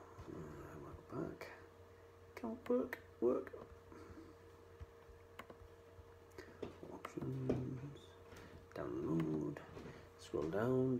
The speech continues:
Bear with me a second, guys, and I'm gonna show you the building I'm considering seeing if I can raise enough funds for.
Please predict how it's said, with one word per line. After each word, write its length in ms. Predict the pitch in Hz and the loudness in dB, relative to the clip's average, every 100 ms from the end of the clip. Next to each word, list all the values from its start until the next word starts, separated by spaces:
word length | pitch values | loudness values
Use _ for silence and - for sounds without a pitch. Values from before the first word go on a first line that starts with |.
| 123 | 12
Bear 160 | 104 | 12
with 100 | 107 | 12
me 80 | 113 | 8
a 60 | 113 | 6
second, 280 | 120 120 | 2 2
guys, 220 | 123 135 123 | 4 6 4
and 80 | |
I'm 80 | 101 | 4
gonna 160 | 101 95 | 4 4
show 160 | - | 4
you 160 | 101 101 | 6 6
the 100 | 101 | 6
building 380 | 98 95 95 95 | 8 8 8 6
I'm 200 | 95 95 | 6 4
considering 680 | - - 104 92 95 98 - - - - - - - - - - - - - - - - | 0 -2 0 2 2 2 -2 -10 -16 -16 -18 -16 -14 -14 -14 -14 -14 -16 -12 -12 -12 -4
seeing 220 | - 101 | 4 6
if 100 | 92 | 6
I 40 | |
can 160 | 92 98 | 4 6
raise 260 | 98 95 95 | 10 10 8
enough 160 | 95 | 6
funds 500 | - - 101 92 85 | 4 6 6 6 4
for. 200 | - 58 | 2 0